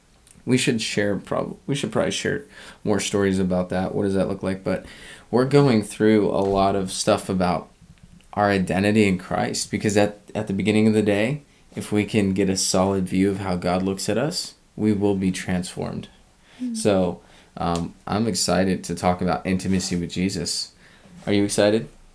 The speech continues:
Speaker 2: Yes,
Speaker 1: Oh.
Speaker 2: that's, that's my favorite topic
Speaker 1: Yeah.
Speaker 2: right there.
Speaker 1: So, so why don't you, why don't you share a little bit about what you like to do when you're with Jesus? You get up and you, you go in the bedroom and, and you look up and you close your eyes.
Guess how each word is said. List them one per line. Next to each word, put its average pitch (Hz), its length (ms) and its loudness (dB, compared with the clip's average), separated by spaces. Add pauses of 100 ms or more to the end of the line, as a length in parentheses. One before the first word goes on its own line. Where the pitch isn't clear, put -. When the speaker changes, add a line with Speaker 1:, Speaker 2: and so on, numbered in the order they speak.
(300)
Speaker 2:
Yes, 190 260 -2
Speaker 1:
Oh. 320 200 4
Speaker 2:
that's, 175 480 2
that's 220 260 -2
my 220 220 0
favorite 208 580 -6 (280)
topic 202 220 2
Speaker 1:
Yeah. 190 260 2
Speaker 2:
right 196 260 -4
there. 190 320 -6 (180)
Speaker 1:
So, 113 320 4
so 113 480 4
why 117 140 2
don't 185 180 2
you, 160 120 0
why 135 100 0
don't - 140 0
you 262 80 -2
share 165 160 2
a 143 60 4
little 123 180 6
bit 110 120 6
about 101 260 6
what 104 180 4
you 107 140 4
like 101 220 4
to 101 100 0
do 98 380 2 (280)
when 104 160 0
you're 104 140 4
with 101 140 2
Jesus? 95 540 -4 (300)
You 101 140 -6
get 101 180 0
up 101 240 -2
and 98 80 -6
you, 95 120 -6 (180)
you 101 160 -6
go 98 260 -2
in 98 240 -4 (320)
the 104 60 -10
bedroom 104 420 -2
and, 107 240 -8
and 110 160 -6
you 104 120 -2
look 104 180 -2
up 101 240 -6 (560)
and 107 80 -10
you 76 60 -10
close 101 320 -6
your 92 80 -2
eyes. 90 460 -4